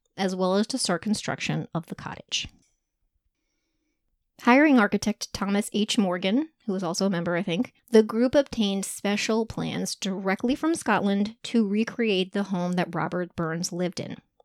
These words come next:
the only exact replica in the United States. Overall construction was led by member and Scotsman R M McWhirter,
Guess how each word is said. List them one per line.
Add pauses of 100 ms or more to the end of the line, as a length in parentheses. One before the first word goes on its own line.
(120)
the
only
exact
replica
in
the
United
States. (1300)
Overall
construction
was
led
by
member
and
Scotsman
R
M
McWhirter,